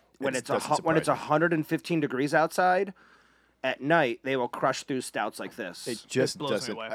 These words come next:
Speaker 2: I, it, it, it has always blown me away, but that doesn't surprise me. I've heard that so many times. People come in and like, "Yes, I want that." You're like, "Dude, it is. You could cook an egg in the street, and you wanna come
Speaker 3: Yeah.
Speaker 2: out here and have a barrel-aged
Speaker 3: Mm-hmm.
Speaker 2: stout? Are you kidding me?"
Speaker 3: I've seen people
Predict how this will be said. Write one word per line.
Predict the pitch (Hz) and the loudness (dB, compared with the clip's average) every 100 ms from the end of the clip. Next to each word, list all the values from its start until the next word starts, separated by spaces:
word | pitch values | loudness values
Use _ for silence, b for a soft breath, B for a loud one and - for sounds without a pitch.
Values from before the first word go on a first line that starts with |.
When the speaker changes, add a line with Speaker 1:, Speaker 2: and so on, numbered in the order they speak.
| - | -2
Speaker 2:
I, | |
it, | 143 - | -4 -4
it, | 131 - - | -10 -10 -6
it | 131 123 | -4 -2
has | 127 104 - | -4 -6 -6
always | 113 113 101 87 | -2 0 0 -6
blown | - 90 85 | -12 -12 -12
me | 85 | -12
away, | 82 80 - | -12 -14 -10
but | 226 | -8
that | 208 202 | -6 -6
doesn't | 208 101 | -6 -10
surprise | 90 82 82 73 | -14 -12 -12 -12
me. | 67 | -10
I've | 95 - | -10 -8
heard | 107 | -10
that | 85 65 | -10 -10
so | - - 135 113 | -8 -6 -6 -8
many | 98 | -10
times. | 87 107 82 | -10 -12 -12
People | - 117 | -10 -10
come | - 110 | -8 -8
in | 117 | -8
and | 95 | -8
like, | 87 92 85 | -12 -14 -12
"Yes, | 139 - - | -8 -6 -6
I | 101 | -6
want | 107 101 78 | -8 -10 -8
that." | 151 160 | -10 -8
You're | 127 | -10
like, | 117 - | -14 -14
"Dude, | 202 127 - | -12 -12 -10
it | 185 | -4
is. | 175 139 - B B B B - | -2 -2 -6 B B B B -14
You | |
could | 165 165 - _ _ - | -4 -4 -4 _ _ -6
cook | - 156 | -4 -2
an | 135 | 0
egg | 214 123 | 0 0
in | |
the | 95 | -4
street, | - 226 311 85 | -6 -4 -6 -4
and | 117 | -2
you | |
wanna | 170 175 | 0 -2
come | 170 | 0
Speaker 3:
Yeah. | 139 | 0
Speaker 2:
out | 165 | 0
here | 156 175 | 0 0
and | 147 | 0
have | 147 143 | 0 0
a | |
barrel-aged | 104 - 113 139 151 147 | -4 -4 0 2 0 0
Speaker 3:
Mm-hmm. | 165 | -4
Speaker 2:
stout? | 113 143 | -2 -2
Are | 202 | -2
you | 107 | -6
kidding | - 110 147 | -6 -6 -6
me?" | 330 381 | -6 -4
Speaker 3:
I've | 160 | -4
seen | - 233 | 0 -2
people | - 185 170 151 | -2 -4 -2 -4